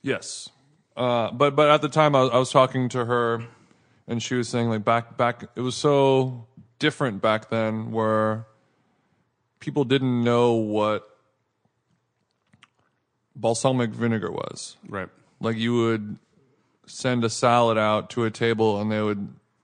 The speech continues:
Speaker 1: send it back because it was all brown. And they're like, "Oh, my salad, I think my lettuce is all wilted because it's all brown." And they would say, like, "Oh, that, that's, there's balsamic vinegar. It's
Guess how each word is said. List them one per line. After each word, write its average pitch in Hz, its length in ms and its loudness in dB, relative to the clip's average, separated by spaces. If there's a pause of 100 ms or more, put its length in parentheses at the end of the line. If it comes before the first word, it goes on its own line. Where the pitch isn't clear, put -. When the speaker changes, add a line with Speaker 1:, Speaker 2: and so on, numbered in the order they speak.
(140)
Speaker 1:
send 113 280 -4
it - 140 -6
back 107 400 -2
because 107 320 -8
it 110 40 -4
was 104 140 -6
all 101 180 -2
brown. 104 640 -4 (1040)
And 107 200 -4
they're 107 120 0
like, 101 280 -4
"Oh, 110 480 0 (600)
my 110 160 -10
salad, 110 420 -4
I 107 40 -4
think 107 180 -8
my 104 240 -2 (120)
lettuce 131 360 0
is 123 80 -2
all 113 200 6
wilted 135 400 2
because 117 280 -4
it's 113 140 -10
all 104 120 2
brown." 113 480 2
And 104 120 -4
they 104 80 -4
would 101 160 -8
say, 107 140 -8
like, 101 120 -6
"Oh, 101 140 -4
that, 104 180 -8
that's, - 260 -6
there's 107 200 -6
balsamic 107 560 -4
vinegar. 110 520 0
It's - 340 -6